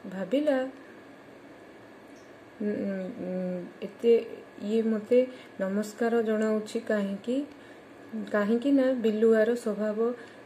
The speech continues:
ଏତେ ଦୁଷ୍ଟ ପ୍ରକୃତିର ଯେ ସେ ତାକୁ,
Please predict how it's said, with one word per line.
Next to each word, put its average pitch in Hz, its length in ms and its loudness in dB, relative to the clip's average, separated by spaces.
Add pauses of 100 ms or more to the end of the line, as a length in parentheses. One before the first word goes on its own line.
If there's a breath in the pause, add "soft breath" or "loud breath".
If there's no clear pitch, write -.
(120)
ଏତେ 262 280 4
ଦୁଷ୍ଟ 208 380 0 (1300)
ପ୍ରକୃତିର 226 580 4
ଯେ 277 300 6 (300 loud breath)
ସେ 214 220 0
ତାକୁ, 214 420 0